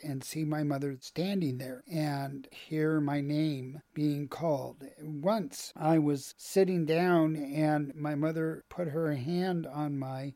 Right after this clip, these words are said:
shoulder and in my ear yelled, "Steven."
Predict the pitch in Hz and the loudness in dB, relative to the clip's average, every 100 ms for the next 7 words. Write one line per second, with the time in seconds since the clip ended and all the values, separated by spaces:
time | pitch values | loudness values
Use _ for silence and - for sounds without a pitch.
0 | _ - - 196 220 180 143 143 151 143 | _ -10 2 6 6 6 4 4 0 -2
1 | 156 147 143 143 151 147 139 139 151 185 | -2 -2 -2 -2 -2 -2 -2 -4 -4 -2
2 | 220 196 147 151 - - _ 151 147 143 | 0 0 0 -2 -6 -18 _ -6 -4 -4
3 | 143 - - 214 220 147 | -8 -12 -4 -2 -2 -4